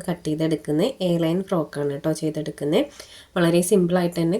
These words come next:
കട്ട് ചെയ്യാനും സ്റ്റിച്ച് ചെയ്യാൻ പറ്റുന്ന ഒരു മോഡലാണ്. ഒരുപാട് പാറ്റേൺ അല്ല. അപ്പോൾ എനിക്കൊരു ഓർഡർ വന്നപ്പോൾ ഞാൻ just നിങ്ങളെ കാണിച്ചു എന്നേ ഉള്ളൂ.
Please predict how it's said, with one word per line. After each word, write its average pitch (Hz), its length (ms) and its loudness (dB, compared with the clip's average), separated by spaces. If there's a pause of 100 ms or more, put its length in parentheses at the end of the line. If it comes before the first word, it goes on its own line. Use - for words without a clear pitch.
കട്ട് - 180 -10
ചെയ്യാനും 160 340 0
സ്റ്റിച്ച് - 220 -8
ചെയ്യാൻ 160 240 0
പറ്റുന്ന 151 320 0
ഒരു 165 140 -2
മോഡലാണ്. 151 540 0 (440)
ഒരുപാട് 175 400 2
പാറ്റേൺ 180 480 2
അല്ല. 196 100 2 (180)
അപ്പോൾ 180 180 -4
എനിക്കൊരു 175 360 0
ഓർഡർ 175 260 0
വന്നപ്പോൾ 185 300 -2
ഞാൻ 185 160 -2
just - 280 -6
നിങ്ങളെ 170 280 0
കാണിച്ചു 156 380 -2
എന്നേ 180 200 0
ഉള്ളൂ. 160 140 2